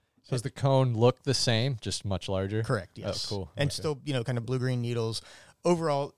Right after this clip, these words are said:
Speaker 2: uh, when we start looking at the, the, the different species and, and, and variants, uh, they're smaller, too. You know, when you look at the, the, um, Rocky Mountain Doug fir, uh, the Glauca Doug
Speaker 1: Mm-hmm.
Speaker 2: fir, that's maybe a hundred and fifty feet is probably a bit,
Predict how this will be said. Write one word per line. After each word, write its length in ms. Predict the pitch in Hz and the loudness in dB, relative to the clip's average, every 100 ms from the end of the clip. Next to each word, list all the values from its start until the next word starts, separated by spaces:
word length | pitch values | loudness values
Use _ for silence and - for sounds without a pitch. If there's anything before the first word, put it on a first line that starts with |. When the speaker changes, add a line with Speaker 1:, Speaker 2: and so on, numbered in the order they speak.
| 139 | -2
Speaker 2:
uh, 340 | 139 131 123 117 _ _ _ _ _ | 0 0 -4 -8 _ _ _ _ _
when 160 | 151 147 | -2 0
we 80 | 143 | 2
start 200 | - 151 | 0 2
looking 240 | 156 151 | 2 0
at 100 | 131 | -2
the, 240 | 131 127 123 | 0 -2 0
the, 220 | 123 123 - | -4 -6 -6
the 180 | 120 113 _ _ 127 | -12 -12 _ _ -4
different 300 | 156 143 123 | -4 -2 -4
species 520 | - 151 139 139 120 | -4 -2 -2 -2 -4
and, 140 | 117 | -6
and, 260 | 120 120 120 | -6 -8 -6
and 140 | 127 117 | -6 -2
variants, 520 | 135 135 123 113 - - - - - | 0 0 -2 -4 -6 -8 -20 -20 -2
uh, 300 | 127 120 110 - _ _ _ _ _ - | 0 0 -2 -8 _ _ _ _ _ -14
they're 100 | 151 | -4
smaller, 420 | 143 156 147 110 101 | -2 2 2 0 -8
too. 300 | - 113 104 | -8 -6 -6
You 120 | 123 | -8
know, 100 | 117 | -6
when 100 | 120 | -4
you 80 | 131 | -2
look 140 | 131 139 | -2 -2
at 100 | 117 | -4
the, 240 | 117 113 | -2 -4
the, 300 | 117 120 113 113 | -4 -4 -4 -4
um, 340 | 120 110 104 107 | -6 -6 -6 -10
Rocky 240 | 131 139 131 | -4 -4 -4
Mountain 280 | 131 127 123 | -10 -8 -4
Doug 180 | 123 | -4
fir, 360 | 120 123 123 120 117 - _ | -2 -2 0 -2 -6 -20 _
uh, 140 | 113 110 | -8 -6
the 100 | 117 | -4
Glauca 440 | 123 117 127 117 98 - - | -4 -4 -4 -6 -8 -16 -6
Doug 140 | 127 | -4
Speaker 1:
Mm-hmm. 80 | 107 | -2
Speaker 2:
fir, 260 | 123 117 107 - _ _ _ _ _ - | -2 -2 -4 -12 _ _ _ _ _ -12
that's 420 | 151 156 - - - | -4 -2 -4 -10 -12
maybe 300 | 160 170 151 | -4 0 0
a 40 | 135 | 0
hundred 220 | 135 135 | 0 -2
and 80 | 117 | -4
fifty 240 | 120 - | -6 -8
feet 260 | 110 117 117 | -10 -10 -10
is 100 | 117 | -6
probably 280 | 139 123 120 | -2 -2 -2
a 40 | |
bit, 140 | 117 | -4